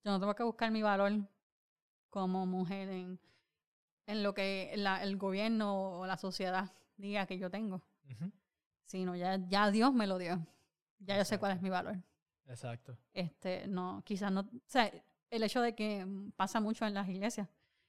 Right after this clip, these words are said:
Speaker 1: que hay una presión por, porque uno se case y tenga
Speaker 2: Ujú.
Speaker 1: hijos, etcétera, etcétera, ¿verdad?
Speaker 2: Ujú.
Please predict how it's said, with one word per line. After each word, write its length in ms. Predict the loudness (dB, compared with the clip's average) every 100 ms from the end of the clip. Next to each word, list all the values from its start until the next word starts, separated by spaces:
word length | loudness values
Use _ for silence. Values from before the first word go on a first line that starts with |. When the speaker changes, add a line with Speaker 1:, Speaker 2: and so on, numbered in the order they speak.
| _ _ _
Speaker 1:
que 360 | -2 -2 -2
hay 140 | -2 2
una 160 | 2
presión 420 | 2 0 0 -2 -2
por, 240 | -2 -4 -4 -8 _
porque 220 | -12 -4
uno 140 | -2 -2
se 140 | -2
case 380 | 2 2 4 0
y 260 | -2 -6
tenga 260 | -4 0 2
Speaker 2:
Ujú. 60 | 4
Speaker 1:
hijos, 180 | 2 2
etcétera, 260 | 0 0
etcétera, 260 | 0 2 2
¿verdad? 160 | 2 0
Speaker 2:
Ujú. 260 | -2 -12